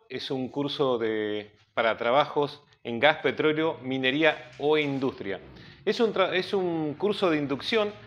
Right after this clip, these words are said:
para que todos aquellos que quieran empezar a trabajar en el rubro industrial, de gas, petróleo, minería o industria, puedan comenzar, o también para algunos que quieran cambiar de empleo y dedicarse a este rubro. Quien les habla,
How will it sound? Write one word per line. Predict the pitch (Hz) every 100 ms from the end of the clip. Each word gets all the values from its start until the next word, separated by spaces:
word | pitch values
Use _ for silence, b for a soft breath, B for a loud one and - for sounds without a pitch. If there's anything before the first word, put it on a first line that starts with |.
| B B -
para | 139 135 127
que | 127 127 123 120 117 117
todos | 165 170 156 156
aquellos | 120 156 151
que | 147 120
quieran | 156 156 147 120 117
empezar | 113 131 - 180
a | 143
trabajar | 131 123 147 131
en |
el | 123 123
rubro | 151 143
industrial, | 123 117 - 185 175 165 107
de | 104
gas, | 107 127 -
petróleo, | 117 147 160 156 143 -
minería | 120 117 123 143 139 117 -
o | 135
industria, | 143 156 185 185 185 214 - b b b b _
puedan | 196 196 156
comenzar, | 139 135 143 214 214 214 B B B
o | - 226
también | 233 202 214 220 214
para | 165
algunos | 156 151 185 -
que | 139
quieran | 156 175 156
cambiar | 151 147 165 214
de | 180
empleo | 151 139 175 170 180 214 -
y | 127
dedicarse | 135 131 143 143 - 131
a |
este | 123 123
rubro. | 120 95 85 - _ _ B B B -
Quien | 156
les | 165 156
habla, | 226 208 208